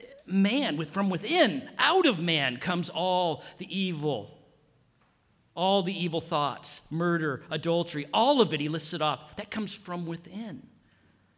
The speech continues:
In Romans, Paul says, "There's no one righteous, not even one. No one seeks after God." Now, kind of ironically, there is nothing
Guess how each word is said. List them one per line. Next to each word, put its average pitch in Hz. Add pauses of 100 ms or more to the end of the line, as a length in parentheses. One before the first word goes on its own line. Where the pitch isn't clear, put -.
(480)
In 151
Romans, 196
Paul 175
says, 170
"There's 165
no 202
one 214
righteous, 131
not 214
even 202
one. 240 (180)
No 233
one 220
seeks - (240)
after 127 (280)
God." 110 (3000)
Now, 170
kind 349
of -
ironically, 170
there 156
is 147
nothing 175